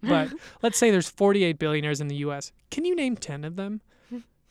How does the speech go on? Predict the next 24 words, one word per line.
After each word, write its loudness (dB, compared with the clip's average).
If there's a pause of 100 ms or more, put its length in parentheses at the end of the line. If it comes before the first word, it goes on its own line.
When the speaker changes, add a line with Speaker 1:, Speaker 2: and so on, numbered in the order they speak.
(160)
Speaker 1:
No, 2
Speaker 2:
<laughs> -8
Speaker 1:
you 4
can't. -6 (100)
You 0
cannot. -2 (380)
You -2
can -2
name -2 (220)
Bezos, 2 (440)
Bill 2
Gates, -2 (400)
Zuckerberg, -2 (960)
Tim -8
Cook, -6 (600)
fucking -6
Jay-Z. -6 (420)
Like, -6 (600)
that's, 0
I'm -2
reaching 0
at -4
Speaker 2:
The -6
Speaker 1:
that 2